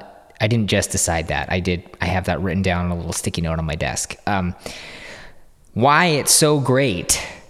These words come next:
such a great idea to be building software products. And no matter what season of life you're in, no matter what you're doing. Now, obviously, there's nuance to that, and there's,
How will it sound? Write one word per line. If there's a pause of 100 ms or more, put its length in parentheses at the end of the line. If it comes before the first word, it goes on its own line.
(140)
such
a
great
idea
to
be
building
software
products.
And
no
matter
what
season
of
life
you're
in,
no
matter
what
you're
doing. (840)
Now,
obviously,
there's
nuance
to
that,
and
there's,